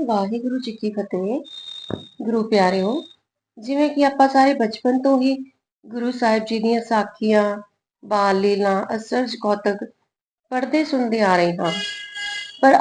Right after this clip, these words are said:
ਅੱਜ ਵੀ ਜਦੋਂ ਉਹੀ ਸਾਖੀਆਂ ਪੜ੍ਹਦੇ ਸੁਣਦੇ ਹਾਂ, ਤਾਂ ਵੀ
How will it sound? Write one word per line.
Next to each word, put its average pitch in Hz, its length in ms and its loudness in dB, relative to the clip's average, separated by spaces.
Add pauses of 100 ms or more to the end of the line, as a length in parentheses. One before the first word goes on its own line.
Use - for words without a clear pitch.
ਅੱਜ 233 160 4
ਵੀ 294 160 4
ਜਦੋਂ 277 280 4
ਉਹੀ 254 320 4
ਸਾਖੀਆਂ 277 480 4
ਪੜ੍ਹਦੇ 269 320 2
ਸੁਣਦੇ 269 380 2
ਹਾਂ, 262 220 4 (560)
ਤਾਂ 226 260 0
ਵੀ 226 220 2